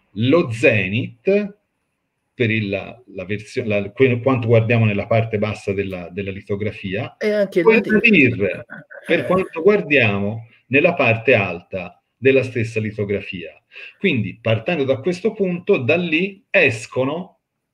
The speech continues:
Speaker 1: le linee curve che gestiscono le verticali sia nella parte bassa sia nella parte alta della, della litografia.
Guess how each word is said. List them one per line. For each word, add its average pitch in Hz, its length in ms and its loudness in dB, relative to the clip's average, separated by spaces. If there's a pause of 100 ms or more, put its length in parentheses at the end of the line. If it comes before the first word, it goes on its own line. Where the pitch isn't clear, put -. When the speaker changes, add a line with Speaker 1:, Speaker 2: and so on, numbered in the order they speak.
(800)
Speaker 1:
le 120 200 4
linee 180 320 4
curve 208 480 2
che 147 140 0
gestiscono 131 580 -4
le 120 80 0
verticali 113 720 -2
sia - 320 -4
nella 123 240 -2
parte 113 300 -2
bassa 202 600 -4 (180)
sia 147 400 -2
nella 131 260 -2
parte 117 360 -2
alta 90 340 -2
della, 90 560 -10
della 123 260 0
litografia. 107 800 -6